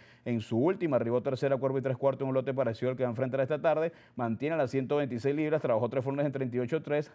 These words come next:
Repite la monta de Juan Hernández por cuarta vez consecutiva y va a caer con fuerza. Para mí es la lógica ganar si pudiera jugarse como base, como línea, pero tiene fuertes rivales en la yegua Greedy Girl,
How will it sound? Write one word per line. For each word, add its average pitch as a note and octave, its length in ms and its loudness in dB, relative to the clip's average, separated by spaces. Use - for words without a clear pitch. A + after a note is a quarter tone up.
Repite D3 540 -2
la C3 100 2
monta B2 220 -4
de B2 60 2
Juan C3 160 0
Hernández C#3+ 220 -4
por B2 180 -6
cuarta C3 240 0
vez C#3+ 100 2
consecutiva D#3+ 680 0
y B2 140 4
va B2+ 140 6
a D#3+ 80 0
caer C#3 260 4
con C#3 200 0
fuerza. C3 360 2
Para A2+ 180 0
mí C3 100 -2
es D3+ 60 0
la D#3 80 6
lógica D3 380 2
ganar C3 220 0
si F3 100 -2
pudiera C#3+ 420 2
jugarse C3+ 360 0
como C3+ 200 -2
base, C#3+ 200 0
como C3 240 -2
línea, G3 280 0
pero C3 200 0
tiene D3+ 180 -2
fuertes F3+ 320 2
rivales C#3 400 4
en A#2+ 120 -2
la A#2 80 -2
yegua C#3 200 2
Greedy C#3 320 0
Girl, E3+ 280 4